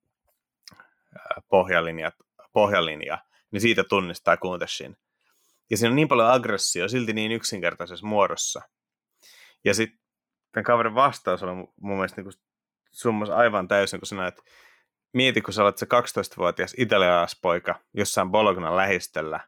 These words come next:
fillaroit koulusta himaan, ja sä oot nähnyt Miuran joitakin kertoja, ja sit tiedät, miltä Lamborghini näyttää, sä muistat vanhemmat kolmeviisikymmentä G T:t,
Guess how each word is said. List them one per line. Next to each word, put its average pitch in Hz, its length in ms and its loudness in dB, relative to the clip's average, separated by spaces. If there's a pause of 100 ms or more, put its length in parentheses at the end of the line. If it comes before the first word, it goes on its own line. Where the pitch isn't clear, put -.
(420)
fillaroit 92 540 4
koulusta 98 480 0
himaan, 87 540 -4 (540)
ja 90 60 -2
sä 101 60 4
oot 98 100 4
nähnyt 104 240 0
Miuran 107 400 4
joitakin 87 420 -2
kertoja, 90 380 -2
ja 80 40 -2
sit - 100 -16 (120)
tiedät, 110 300 2
miltä 92 200 0
Lamborghini 87 480 -2
näyttää, 90 500 -4
sä 95 100 -4
muistat 98 320 -6
vanhemmat 95 400 2 (340)
kolmeviisikymmentä 90 680 0
G 92 320 0
T:t, - 400 -12